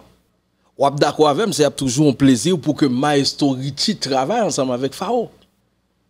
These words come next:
E onètman, Maestro Richie pa gen pwoblèm vre pou l travay avèk Fao.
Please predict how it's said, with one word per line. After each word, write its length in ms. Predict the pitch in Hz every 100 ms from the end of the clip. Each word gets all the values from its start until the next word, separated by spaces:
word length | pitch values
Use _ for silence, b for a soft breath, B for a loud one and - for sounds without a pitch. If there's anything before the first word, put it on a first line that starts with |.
| _ _ _ _ _ _ _ _ _ -
E 80 | 147
onètman, 480 | 160 170 147 190 190
Maestro 300 | 156 147 151
Richie 180 | 139
pa 100 | 135 127
gen 120 | 123
pwoblèm 440 | - 131 135 123 113
vre 320 | 143 143 190 208
pou 300 | - 175 143
l 60 | -
travay 440 | 131 113 185 247
avèk 280 | 135 104 -
Fao. 340 | - - 73